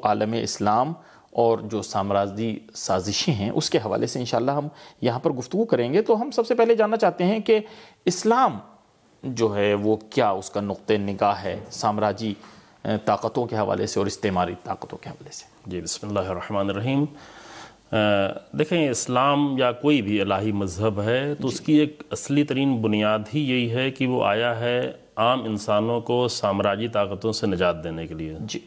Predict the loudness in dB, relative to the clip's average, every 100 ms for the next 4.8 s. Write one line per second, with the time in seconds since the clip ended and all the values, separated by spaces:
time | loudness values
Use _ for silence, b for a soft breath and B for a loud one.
0 | -2 0 0 -2 -2 0 0 0 -4 -4
1 | -6 -8 -8 -14 B B B B B B
2 | -4 0 2 2 2 0 0 2 2 0
3 | 2 2 2 2 2 2 2 0 0 0
4 | 2 2 0 -4 -4 -2 -2 -6